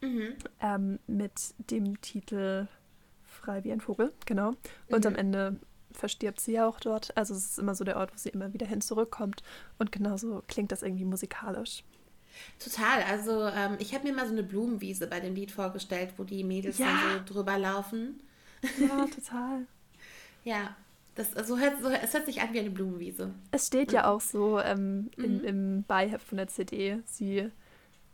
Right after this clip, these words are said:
Speaker 2: Moment, genau, die siebzehnjährige Effi läuft mit ihren Freundinnen Hulda, Hertha und Bertha fröhlich über die Wiesen ihrer Heimat. Genau so
Speaker 1: Ja.
Speaker 2: klingt das Lied eigentlich.
Speaker 1: Genau, und so hab ich mir das auch beim ersten Hören auch vorgestellt. Also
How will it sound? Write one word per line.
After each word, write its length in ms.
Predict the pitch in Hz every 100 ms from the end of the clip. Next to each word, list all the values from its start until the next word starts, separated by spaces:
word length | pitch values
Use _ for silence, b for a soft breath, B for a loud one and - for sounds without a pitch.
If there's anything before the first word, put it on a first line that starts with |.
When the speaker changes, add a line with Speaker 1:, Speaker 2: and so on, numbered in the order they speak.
| - -
Speaker 2:
Moment, 540 | 208 196 196 208 - - - - - - - - -
genau, 380 | 208 196 190 208 -
die 80 | 220
siebzehnjährige 680 | 226 - 202 196 196 190
Effi 300 | 190 202 -
läuft 240 | 202 196 -
mit 100 | 202
ihren 160 | 202
Freundinnen 540 | 208 - 196 196 196 -
Hulda, 320 | 240 247 240
Hertha 460 | 233 220 220 -
und 160 | 220 208
Bertha 340 | 220 214 -
fröhlich 420 | 214 - 254 240 254
über 140 | 214
die 160 | 202 202
Wiesen 200 | 196 196
ihrer 240 | 226 196
Heimat. 340 | 196 196 - -
Genau 240 | 240 285
so 100 | 277
Speaker 1:
Ja. 80 | 226
Speaker 2:
klingt 220 | 208 202
das 160 | 175 208
Lied 160 | 185
eigentlich. 580 | 175 185 196 - 247 B B B
Speaker 1:
Genau, 320 | - 254 208 202
und 100 | 208
so 60 |
hab 100 | 220
ich 80 | 240
mir 120 | 247
das 100 | 233
auch 80 | 220
beim 160 | 214 208
ersten 320 | 202 202 214
Hören 380 | 202 190 196 196 196
auch 140 | 196
vorgestellt. 640 | - 190 190 - - 202
Also 420 | 196 202 196 196